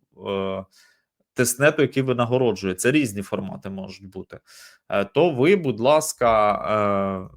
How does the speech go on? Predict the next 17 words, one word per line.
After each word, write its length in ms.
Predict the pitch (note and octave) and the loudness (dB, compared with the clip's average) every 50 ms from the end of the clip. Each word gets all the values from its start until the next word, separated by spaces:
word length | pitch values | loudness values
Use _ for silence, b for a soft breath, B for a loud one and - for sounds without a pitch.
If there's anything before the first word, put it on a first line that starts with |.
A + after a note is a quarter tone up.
| - | -8
робіть 360 | - A#2 B2 B2+ C#3 D#3+ D3 C#3 | -2 -2 -2 0 -2 -4 -4 -4
собі 260 | - - A2 G#2+ A#2+ | -8 -8 -4 0 0
аккаунти, 720 | G#2+ - - - D3 F3+ G3 G#3+ G#3+ G#3 G3+ - C#3 A2+ | 0 0 2 4 4 4 4 4 0 -2 -6 -8 -10 -10
так, 300 | - - A#2 C3+ C#3 - - | -4 -4 -4 -4 -4 -6 -12
мо-, 180 | G2+ G2 G2+ | -12 -10 -10
може, 400 | G#2 G#2+ A2 G#2 G2 G2+ G#2 G2 - _ _ _ | -10 -10 -10 -10 -6 -6 -6 -6 -8 _ _ _
вартує 680 | - - F#2 F#2+ G2 A#2 A#2+ - - C3+ B2+ A2+ G#2 G2 | -20 -18 -16 -6 -4 -4 -4 -4 -4 -4 -2 -2 -2 -2
не 140 | G2+ G#2+ G#2+ | -4 -6 -6
один 320 | G#2 G#2 G2 C#3 F3 G3 | -6 -4 -4 -4 -2 -2
аккаунт 440 | F#3+ F#3+ - F3 E3 D3+ C#3+ B2+ A#2+ | -4 -2 0 2 2 2 0 -4 -6
зробити, 520 | A#2 B2 B2 B2 A#2+ A#2+ A2+ G#2+ - G#2+ | -4 -4 -4 -2 -2 -4 -4 -6 -6 -12
е, 60 | G2+ B B B B B B B B B B _ - - G2+ F#2+ | -14 B B B B B B B B B B _ -4 -2 -2 0
робите 500 | A2 C3 F3 F#3+ F3 D#3 C3+ C#3 - A2 | 2 2 2 2 4 2 0 0 0 -2
собі, 600 | - - - A2+ G#2+ G#2+ A2 G#2 G2+ G2 F#2+ - - - | -4 -4 -6 -8 -8 -6 -6 -4 -4 -4 -4 -6 -10 -10
е, 120 | - G2 G2 | -8 -6 -4
якомога 600 | G2 G#2+ A2 - B2 B2 C3 C3+ A#2+ G#2+ A#2+ G#2+ | -2 -4 -2 -4 -4 -4 -4 -4 -4 -4 -4 -6
більше, 720 | G#2+ A#2+ C3 C3 A2+ G2+ - - - G2 G2 F#2+ G2 - | -4 -4 -4 -4 -4 -6 -8 -6 -4 -4 -4 -4 -4 -8